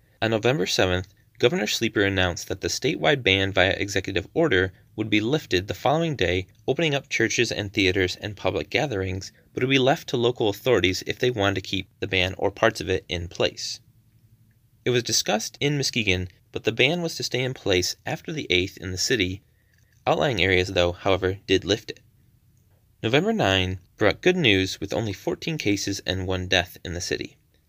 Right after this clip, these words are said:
which improved the strain on hospitals and allowed for the emergency hospital in Charles Moore's Hackley's house to be closed. Muskegon did continue to have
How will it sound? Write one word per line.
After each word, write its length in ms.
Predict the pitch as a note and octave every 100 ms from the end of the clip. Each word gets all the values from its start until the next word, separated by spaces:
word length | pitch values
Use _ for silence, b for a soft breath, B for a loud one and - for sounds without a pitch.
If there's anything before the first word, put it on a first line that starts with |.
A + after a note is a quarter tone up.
| _ _ _ -
which 160 | F3+
improved 320 | A3 - G#3
the 80 | F#3+
strain 320 | - E3+ C#3+
on 160 | - G#2+
hospitals 720 | A#2+ E3+ - - F#2+ F2+ - -
and 120 | A#2
allowed 360 | G2+ A#2+ D#3+ F3+
for 140 | -
the 100 | A#2+
emergency 600 | G#2+ A2+ F3 - - A2+
hospital 680 | G#2+ G2+ F2+ - F#2 F#2 F#2 - _
in 160 | G#2 F#2+
Charles 300 | - G2+ G2
Moore's 320 | F#2 F#2 F2+
Hackley's 400 | - D#3 - G#2
house 340 | - F2 - - -
to 80 | F2
be 80 | F2+
closed. 500 | C#3+ C#3 - - - _ _ _ _ _ _ _ -
Muskegon 360 | A#2 - F3 G#3
did 200 | F#3 -
continue 360 | F3+ - C3
to 80 | B2
have 300 | A#2+ A2 G2+